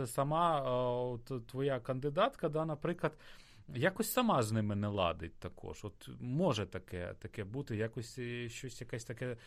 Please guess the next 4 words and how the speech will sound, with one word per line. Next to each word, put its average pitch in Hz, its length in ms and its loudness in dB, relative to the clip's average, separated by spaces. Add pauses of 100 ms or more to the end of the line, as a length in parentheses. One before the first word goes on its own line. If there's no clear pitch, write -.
(200)
знервування 127 880 2
відбуває, 92 540 -2 (380)
е, - 40 -10 (260)
відбувається. 110 680 0